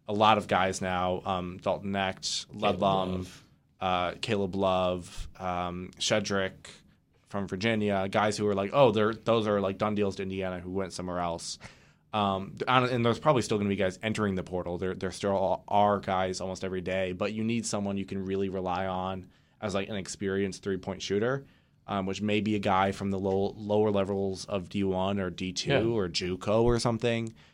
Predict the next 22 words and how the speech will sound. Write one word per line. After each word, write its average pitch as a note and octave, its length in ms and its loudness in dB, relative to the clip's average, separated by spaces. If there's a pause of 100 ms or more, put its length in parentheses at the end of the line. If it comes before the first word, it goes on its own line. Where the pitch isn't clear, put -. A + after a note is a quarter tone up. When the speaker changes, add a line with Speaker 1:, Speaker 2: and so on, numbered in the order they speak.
(220)
Speaker 1:
Um, F#2+ 460 0 (280)
but, A#2 140 0
I B2+ 60 6
mean, B2 120 2
right C3+ 180 6
now, A2 460 4 (140)
X A2+ 200 0
is A2 140 0
the G#2+ 80 0
one, F#2+ 600 0 (100)
Galloway's G#2 500 4
the F#2+ 80 -4
two. F2 540 -4 (400)
Um, F2 500 -4 (160)
I A2+ 120 4
think A#2+ 160 0
you'd A#2+ 100 2
have A2+ 100 4
to G#2 80 -4
bring G#2+ 160 0
in G#2 80 -2
someone G2+ 240 -2